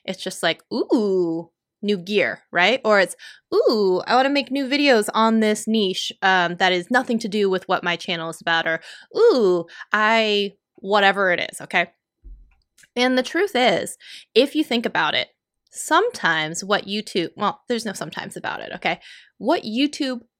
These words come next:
you guys tell me, what do you think YouTube wants? Right? There's, there's a real purpose and to what it is that, uh, YouTube wants.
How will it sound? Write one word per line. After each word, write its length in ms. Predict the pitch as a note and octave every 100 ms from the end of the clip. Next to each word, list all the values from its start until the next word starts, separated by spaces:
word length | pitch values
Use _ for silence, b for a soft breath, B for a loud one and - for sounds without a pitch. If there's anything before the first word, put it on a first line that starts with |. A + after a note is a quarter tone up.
| _
you 120 | B3 B3
guys 160 | G#3+
tell 160 | - F3+
me, 80 | E3+
what 220 | A#3 C4+
do 60 |
you 100 | D4
think 200 | C#4+ B3
YouTube 420 | G#3 G#3 A3+ G3+ -
wants? 500 | B2 G2 - - - _ _ _ _ _ _ _ _ _ _ _ _ _ _ _ _ _ _ _ _ _ _ _ -
Right? 220 | E3+ - -
There's, 220 | B3+ A#3+
there's 240 | - C#4 C4
a 80 |
real 240 | B3 D#4 C#4
purpose 440 | - G#3 F3+ F3+ -
and 320 | F#3 F3+ E3+
to 240 | - F3 E3
what 260 | F#3 G3+
it 100 | F#3+
is 300 | E3 D3+ D3+ - B B
that, 480 | - F3 D#3+ C#3 -
uh, 220 | D3+ D3 - -
YouTube 360 | F#3+ F#3 F#3
wants. 280 | F#3+ F#3 D#3+